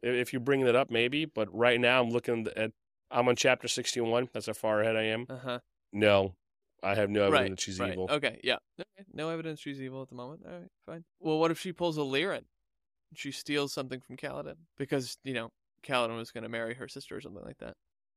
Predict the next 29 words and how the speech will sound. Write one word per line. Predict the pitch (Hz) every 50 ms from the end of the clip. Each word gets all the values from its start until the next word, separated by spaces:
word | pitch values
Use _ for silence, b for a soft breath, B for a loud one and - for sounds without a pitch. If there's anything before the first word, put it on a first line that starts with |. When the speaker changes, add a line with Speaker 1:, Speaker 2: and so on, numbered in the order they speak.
| _ _
Speaker 2:
I'm | - 156 160 165 160
just, | 160 156 143 - - - -
I'm | - 151 160 160 160
just, | 160 165 156 - - - - _ _ _ _ _ _ _ _
I'm | - 156 160 156 143
pulling | - 185 190 190 196 185 180 160 - -
up, | 147 151 151 147 147 - - - -
I'm | - 151 147
doing | 165 175 160
a | 151
callback | - 139 131 131 131 123 131 127 127 131 131 - - _ _ _ _ _ _ _ _ -
to | - 143
the | 143 - -
Speaker 1:
I'm | 131 135 135
still, | 131 - 160
Speaker 2:
absolutely | 160 180 175
Speaker 1:
I | 139 139
still | 135 - - 180 165 151 - -
<laughs> | 151 131 -
Speaker 2:
ridiculous | - 143 147 143 127 143 147 147 175 151 160 151 151 147 147 139 - -
conversation | - - 151 143 139 131 131 127 135 127 127 127 135 139
we | 135 131 127
had | 131 127 123 123
about | 123 123 113 110
Lirin | 120 123 120 120 123 123 123
and | 123 120 120
the | 120
spheres | - - - 123 120 117 117 120 117 113
and | 120 117 113 113